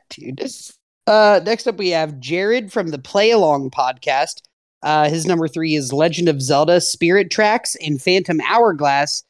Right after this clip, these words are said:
in the new Link's Awakening art style. Again, not a fan, but, like, yeah, yeah, may-, maybe if it wasn't on Link's Awakening, I would be more drawn to it.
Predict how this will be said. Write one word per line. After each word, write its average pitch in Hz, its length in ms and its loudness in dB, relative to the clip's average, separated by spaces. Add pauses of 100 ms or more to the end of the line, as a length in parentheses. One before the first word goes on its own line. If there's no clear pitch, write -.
(280)
in 175 120 2
the 170 100 2
new 190 500 2
Link's 180 300 -2
Awakening 160 680 2
art 151 280 0
style. 131 500 0 (640)
Again, 156 560 2
not 190 240 4
a 151 140 0 (520)
fan, 180 460 0
but, 139 280 0
like, 131 260 -2 (640)
yeah, 151 720 0
yeah, 131 280 2 (100)
may-, 151 140 2
maybe 190 220 4
if 165 80 2
it 180 40 2
wasn't 160 280 2
on 143 180 0
Link's 131 240 -4
Awakening, 120 460 -4
I 113 60 2
would 117 100 -2
be 117 180 -2
more 117 260 0
drawn 120 320 2
to 135 120 2
it. 131 180 2